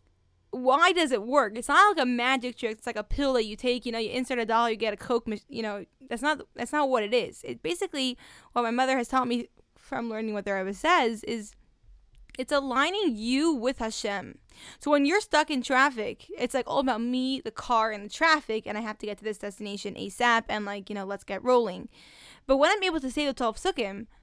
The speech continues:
what's happening is that I'm tapping into Torah, Tziva, Lanu, Moshe. One second.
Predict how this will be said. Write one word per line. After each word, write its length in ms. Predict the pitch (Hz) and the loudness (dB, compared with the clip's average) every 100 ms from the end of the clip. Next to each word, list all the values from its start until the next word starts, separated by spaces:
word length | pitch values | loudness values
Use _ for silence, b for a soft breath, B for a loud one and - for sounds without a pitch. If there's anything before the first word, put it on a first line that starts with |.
| _ _ _ _ | _ _ _ _
what's 320 | - 247 269 | 0 2 2
happening 500 | 294 349 403 262 247 | 6 4 6 0 -2
is 240 | 220 214 214 | -2 -4 -2
that 120 | 233 | 0
I'm 120 | 233 | 0
tapping 560 | 233 - 349 403 427 330 | -2 0 0 4 4 4
into 880 | - 330 320 262 - - 269 262 247 | 0 0 2 0 -2 -2 -2 -2 -6
Torah, 680 | - - 233 240 208 175 - - | -10 -4 -2 0 -2 -4 -8 -14
Tziva, 600 | - 269 247 202 180 180 | -6 -4 -4 -4 -4 -4
Lanu, 420 | 233 254 240 202 | 2 2 2 -4
Moshe. 340 | 214 254 285 202 | -4 -4 -4 -4
One 100 | 214 | -4
second. 380 | 311 294 208 | -4 -4 -6